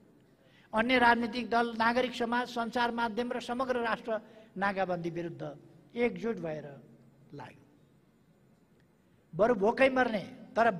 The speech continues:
बाह्य दबाव सामु घुँडा नटेक्ने नेपाली स्वाभिमान प्रदर्शन गर्यो।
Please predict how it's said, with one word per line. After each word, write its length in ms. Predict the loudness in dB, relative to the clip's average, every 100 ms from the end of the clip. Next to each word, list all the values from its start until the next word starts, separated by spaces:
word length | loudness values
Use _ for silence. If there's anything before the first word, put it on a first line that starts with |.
| -4
बाह्य 320 | -2 2 4 4
दबाव 320 | 4 2 0
सामु 340 | -2 -4 -4 -8 -16 -20 -14 -4
घुँडा 200 | 0 0
नटेक्ने 520 | 0 0 0 -2 -4 -10 -16 -20 -20 -20 -20 -8
नेपाली 460 | -6 -4 -6 -6 -8
स्वाभिमान 580 | -6 -6 -6 -8 -12 -16 -18 -10
प्रदर्शन 380 | -8 -8 -14 -18
गर्यो। 180 | -20